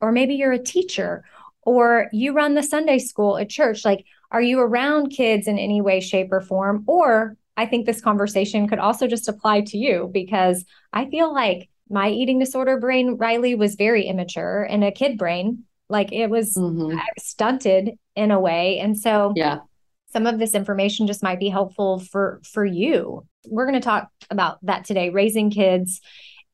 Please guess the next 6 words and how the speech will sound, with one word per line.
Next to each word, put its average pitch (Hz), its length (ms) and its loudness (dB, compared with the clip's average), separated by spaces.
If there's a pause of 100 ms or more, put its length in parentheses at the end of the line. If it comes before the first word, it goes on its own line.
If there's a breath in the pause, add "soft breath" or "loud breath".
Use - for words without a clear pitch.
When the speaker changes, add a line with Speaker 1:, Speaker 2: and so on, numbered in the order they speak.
Speaker 1:
in 196 500 0 (140)
what 208 180 0
Riley 247 300 2
calls 202 240 0
a 190 80 4
diet-free 196 1120 0